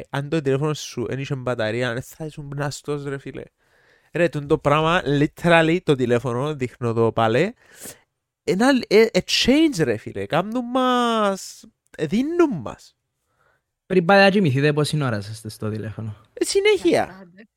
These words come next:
Speaker 1: Ε,
Speaker 3: Εξαρτάται.
Speaker 1: ε, φίλε, ε, σ-, ρε, μπορεί να κάθουμε να παίζω Final Fantasy πάλι με τους παρέες, όλοι μας να κάθομαστε για ώρες να παίζουμε, να σηκωστώ,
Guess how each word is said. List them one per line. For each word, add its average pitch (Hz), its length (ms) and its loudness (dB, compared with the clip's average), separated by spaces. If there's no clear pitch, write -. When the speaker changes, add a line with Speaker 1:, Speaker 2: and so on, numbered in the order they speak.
Speaker 1:
Ε, - 100 -2
Speaker 3:
Εξαρτάται. 294 760 -2
Speaker 1:
ε, - 100 -4
φίλε, 415 220 4
ε, 247 40 12
σ-, - 160 -6
ρε, 294 200 8
μπορεί 226 200 6
να 262 80 6
κάθουμε 285 320 2
να 247 160 8
παίζω 214 880 6
Final 196 320 2
Fantasy 196 460 -2
πάλι 170 280 4
με 151 140 0
τους 135 300 -2
παρέες, 156 680 4
όλοι 269 360 2
μας 180 200 4
να 151 140 0
κάθομαστε 185 540 0
για 147 160 2
ώρες 196 180 2
να 151 100 0
παίζουμε, 202 480 -2
να 175 120 0
σηκωστώ, 180 680 2